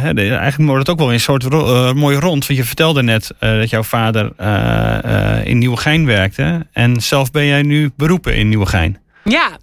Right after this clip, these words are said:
Speaker 1: Om, eh, dus de kerk, zoals dat dan gaat in de kerk, dat een, dat een kerkengemeente een beroep uitbrengt naar een predikant en, nou ja, eh, vraagt om daar te komen werken, zal ik maar zeggen.
Speaker 2: Ja.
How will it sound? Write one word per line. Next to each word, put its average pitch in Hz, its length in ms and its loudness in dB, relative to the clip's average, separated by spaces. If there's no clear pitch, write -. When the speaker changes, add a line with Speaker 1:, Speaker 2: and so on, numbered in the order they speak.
Speaker 1:
Om, 110 340 0
eh, 107 420 0
dus 110 280 0
de 117 120 -2
kerk, 131 280 0
zoals 123 220 -2
dat - 140 0
dan 127 160 0
gaat 131 320 2
in 127 100 -2
de 120 80 -2
kerk, 120 380 -2
dat 107 220 -4
een, 110 300 -2
dat 107 200 -4
een 110 200 -2
kerkengemeente 110 840 0
een 101 120 -2
beroep 117 260 0
uitbrengt 117 420 0
naar 113 160 2
een 107 80 -2
predikant 107 580 0
en, 101 240 0
nou 107 200 -4
ja, 82 120 -4
eh, 95 240 4
vraagt 101 420 -2
om 107 200 -6
daar 104 180 -2
te - 100 -2
komen 113 280 2
werken, 123 340 0
zal 135 100 -2
ik - 60 -10
maar 127 120 -2
zeggen. 127 300 0
Speaker 2:
Ja. 247 200 0